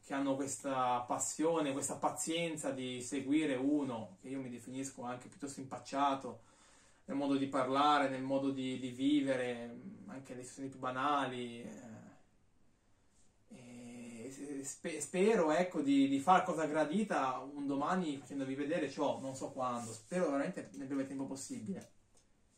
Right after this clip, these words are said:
E mi permetto di scombussolare un po' magari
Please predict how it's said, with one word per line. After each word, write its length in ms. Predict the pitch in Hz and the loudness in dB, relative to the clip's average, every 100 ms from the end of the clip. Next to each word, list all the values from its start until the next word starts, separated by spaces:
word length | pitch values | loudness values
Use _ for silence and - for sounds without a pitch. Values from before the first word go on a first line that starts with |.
| _ _ _ _ _ - | _ _ _ _ _ -12
E 680 | 120 117 113 113 110 107 113 | -10 -6 -6 -6 -4 -4 -4
mi 140 | 160 | -2
permetto 540 | 175 170 160 214 214 170 | 2 4 4 4 4 2
di 280 | 135 143 139 | 4 4 4
scombussolare 840 | - 156 160 - - 160 185 185 | 2 0 0 -2 0 4 6 4
un 140 | 151 | 2
po' 260 | 139 170 175 | 2 6 6
magari 720 | 143 143 156 165 165 160 | 4 0 0 0 -2 -4